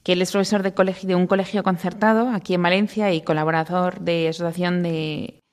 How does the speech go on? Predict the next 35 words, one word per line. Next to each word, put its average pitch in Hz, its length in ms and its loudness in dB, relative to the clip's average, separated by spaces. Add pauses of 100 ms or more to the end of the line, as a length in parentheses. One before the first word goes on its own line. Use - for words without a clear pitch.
(220)
de 170 100 0
Formación 170 440 0
de 175 60 -2
Jóvenes. 180 600 0 (500)
Y, 190 1120 -4 (640)
bueno, 226 180 4
a 220 60 4
mí 233 40 6
me 262 60 6
gustaría 262 380 0
preguntarte 233 720 2
especialmente 220 680 2
porque 185 280 -2
en 175 100 -2
este 196 200 -2
tiempo 226 580 0 (1000)
en 208 140 -2
el 190 120 0
que 202 100 2
tenemos 202 320 2
tantas 208 300 2
vacaciones 196 440 0
y 196 60 -6
tanto 185 260 0
ocio, 196 180 -4
bueno, 190 160 2
no 175 140 2
tenemos 185 340 -2
muchas 175 240 -6
vacaciones, 165 360 -2
sino 160 120 -2
que 156 80 0
los 156 220 -2
niños 233 460 4
tienen 180 360 -2